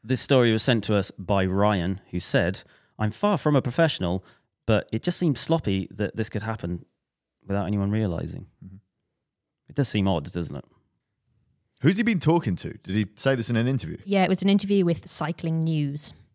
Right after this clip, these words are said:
Speaker 2: Weird. It's a weird thing to bring up.
Speaker 3: It's odd, isn't it?
Speaker 2: Yeah.
Speaker 3: Does he need to just, um,
Speaker 1: Go on, say it. Pipe down.
Speaker 3: Pipe down and re-, retire gracefully is what I wrote on the sheet.
Speaker 2: <laughs> Savage.
Speaker 1: Probably.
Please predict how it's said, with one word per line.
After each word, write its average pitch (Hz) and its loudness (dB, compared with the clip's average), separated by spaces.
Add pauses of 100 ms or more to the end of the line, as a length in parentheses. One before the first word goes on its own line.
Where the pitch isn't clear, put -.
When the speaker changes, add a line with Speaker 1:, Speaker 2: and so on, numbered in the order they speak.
(220)
Speaker 2:
Weird. 113 -6
It's 101 -2
a 131 4
weird 165 4
thing 131 0
to 101 -2
bring 87 0
up. 78 -8 (320)
Speaker 3:
It's 175 -10
odd, 160 -4
isn't 165 -4
it? 147 -8
Speaker 2:
Yeah. 80 -6 (600)
Speaker 3:
Does 180 0
he 180 2
need 175 0
to 170 -4
just, - -6
um, 151 -8 (540)
Speaker 1:
Go - -4
on, 92 -2
say - -2
it. - -6
Pipe - -4
down. 90 -6 (840)
Speaker 3:
Pipe 185 -6
down 180 -2
and 170 -4
re-, 165 -6 (300)
retire 180 -6
gracefully 160 -6
is 160 -6
what 185 -2
I 175 -2
wrote 165 -2
on 170 -2
the 165 -4
sheet. - -2 (520)
Speaker 2:
<laughs> - -20
Savage. - -10 (2000)
Speaker 1:
Probably. 90 -8